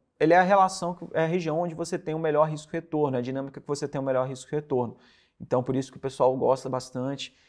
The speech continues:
e é interessante olhar. A minha dica é o seguinte: associe isso com outros indicadores. Eu acho importante associar com outros indicadores justamente pra você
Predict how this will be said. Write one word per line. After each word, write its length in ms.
e 100
é 60
interessante 600
olhar. 320
A 80
minha 180
dica 220
é 20
o 20
seguinte: 440
associe 440
isso 160
com 100
outros 180
indicadores. 580
Eu 60
acho 160
importante 480
associar 380
com 100
outros 200
indicadores 600
justamente 540
pra 140
você 520